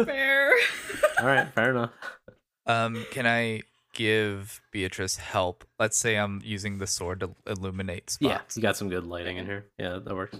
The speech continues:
Speaker 1: Yeah, both good. Twenty-seven.
Speaker 2: Okay, yeah, good. Uh, you're kind of pacing around the table and looking at it, and it honestly is pretty mundane. There's nothing on the chair,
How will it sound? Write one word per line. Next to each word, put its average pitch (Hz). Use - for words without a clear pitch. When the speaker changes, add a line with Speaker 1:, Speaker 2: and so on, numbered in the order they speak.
Speaker 1:
Yeah, 175
both 214
good. 170
Twenty-seven. 220
Speaker 2:
Okay, 170
yeah, 131
good. -
Uh, 117
you're 123
kind 165
of 147
pacing 131
around 113
the 104
table 143
and 117
looking 120
at 117
it, 117
and 120
it 202
honestly 139
is 110
pretty 113
mundane. 98
There's 92
nothing 98
on 87
the 87
chair, 147